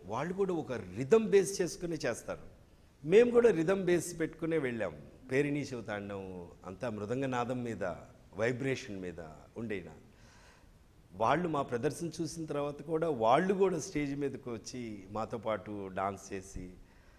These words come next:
వాళ్ళు ఒక రకమైన ట్యాప్ డాన్స్ అవి రిథమ్ చేస్తారు.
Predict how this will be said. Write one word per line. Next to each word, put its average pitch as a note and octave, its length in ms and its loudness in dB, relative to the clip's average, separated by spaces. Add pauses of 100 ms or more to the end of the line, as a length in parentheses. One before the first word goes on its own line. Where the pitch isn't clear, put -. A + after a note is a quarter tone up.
(400)
వాళ్ళు C3+ 220 0
ఒక A2 100 -8
రకమైన C#3+ 360 -6
ట్యాప్ B2 380 -2
డాన్స్ A#2 400 -4
అవి G#2+ 420 -6
రిథమ్ F#2+ 400 -10 (100)
చేస్తారు. - 380 -20